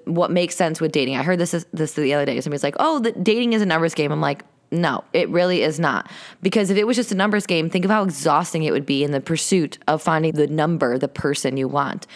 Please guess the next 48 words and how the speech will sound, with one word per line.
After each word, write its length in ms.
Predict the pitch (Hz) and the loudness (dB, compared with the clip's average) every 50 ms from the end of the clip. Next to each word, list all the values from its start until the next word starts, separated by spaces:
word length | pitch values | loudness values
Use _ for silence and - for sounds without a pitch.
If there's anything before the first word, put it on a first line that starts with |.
| - - - - - - - | -20 -18 -18 -18 -16 -8 -2
How 200 | - 175 - - - | 0 0 0 2 2
I 160 | 156 185 233 | 2 2 2
approach 500 | 262 262 254 - 202 185 175 - - - | 0 -2 -2 0 0 0 0 -2 -6 -6
dating 580 | - - - 151 143 139 - 139 135 151 185 170 | -6 -2 0 0 0 2 0 -2 0 0 0 0
and 140 | - 165 165 | 0 0 0
how 180 | 160 156 151 147 | 2 2 2 2
I 160 | 143 151 151 | 2 2 0
approach 380 | 147 147 - 165 151 143 143 | 0 -2 -2 -2 -2 -2 -2
selling 600 | - - - - - 214 220 202 160 147 147 156 | -6 -8 -6 -2 0 0 2 2 0 0 -2 -2
is 340 | - - - 156 160 160 160 | -2 0 0 0 0 0 0
that, 340 | 175 165 160 160 151 - - - - - - - - | 2 2 2 2 0 -2 -6 -14 -18 -18 -20 -14 -6
yes, 480 | - 180 185 160 151 202 240 - - - | 0 0 2 2 2 2 0 -2 -2 0
you 140 | 185 196 196 | 0 2 4
have 180 | 196 185 180 | 2 2 2
to 80 | - 202 | 0 0
put 160 | - 208 101 | 0 0 0
yourself 300 | 147 175 - 185 175 - | 0 0 0 0 0 2
out 180 | 175 165 180 - | 2 2 2 2
there 160 | 170 156 - | 0 0 2
and 140 | - 165 160 | 2 2 0
you 60 | 160 | 0
do 120 | 151 170 | 2 2
have 140 | 165 160 156 | 2 2 0
to 80 | - 151 | 0 0
go 100 | - 156 | 0 0
on 120 | 147 151 151 | 0 0 0
dates. 260 | 196 175 147 - - | 0 0 0 0 -2
And 140 | 156 156 160 | -2 0 2
yes, 340 | 175 185 175 151 175 - | 2 2 2 2 0 0
it 100 | - 170 | 0 0
is 160 | 175 175 170 - | 0 0 2 2
helpful 320 | 180 160 - - 170 165 | 0 0 0 0 -2 -2
to 100 | 156 170 | -2 -2
go 200 | 156 165 160 160 - | 0 0 2 2 2
on 280 | - 147 151 147 135 - - | 2 2 0 0 -2 -2 -2
as 160 | 160 151 147 | -2 -2 0
many 240 | 165 156 160 160 160 | 0 0 0 0 0
dates 280 | 165 160 156 156 - - | 0 0 0 0 0 0
as 320 | - 151 147 147 143 - - - - - - - | 0 0 0 0 -2 -6 -12 -14 -20 -16 -6 -2
feels 240 | 180 156 151 143 | 0 0 0 0
good 240 | - 202 208 208 185 | 0 0 2 2 2
and 160 | 147 147 165 | 0 0 0
is 120 | 160 156 - | 0 -2 -2
possible, 600 | - 220 240 254 - - 175 165 156 147 143 - - - - - - - - | -2 0 0 0 0 0 0 2 2 0 0 -4 -8 -18 -18 -18 -14 -8 -4
but 360 | 165 202 190 185 170 - - | 0 2 2 2 2 0 0
not 360 | 180 185 190 202 233 - - | 0 2 2 2 2 2 2
with 200 | 190 196 202 - - - | 0 0 0 0 0 0
everyone. 580 | 254 254 233 190 151 127 85 55 62 - - | 0 2 2 2 2 2 0 -2 -4 -6 -10